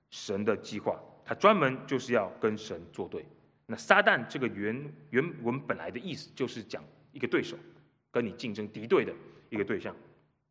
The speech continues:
他的目的是要来破坏神的工。啊，保罗就曾经这样讲到，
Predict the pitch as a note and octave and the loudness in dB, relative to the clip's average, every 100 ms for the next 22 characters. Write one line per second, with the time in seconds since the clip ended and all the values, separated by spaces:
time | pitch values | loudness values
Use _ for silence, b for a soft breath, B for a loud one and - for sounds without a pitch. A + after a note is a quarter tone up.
0 | _ _ _ _ _ _ - B B B | _ _ _ _ _ _ -20 B B B
1 | B B G3 G3+ G#3 G3 G3 D3 F3 D3 | B B 8 8 6 4 2 4 6 6
2 | B2 - D#3+ E3 C3+ - - - - C3+ | 4 4 6 8 6 2 -12 -6 0 2
3 | C3+ D#3+ D#3 - - b b b b b | 6 6 4 -8 -18 b b b b b
4 | _ - B2 A2 G#2+ A#2 C#3 D#3 D3 A#2 | _ 0 2 4 6 6 6 4 2 0
5 | A#2+ A#2+ A#2+ A2+ - F#2 G#2 A2 - - | 0 0 0 0 -2 2 4 4 2 -14
6 | - | -20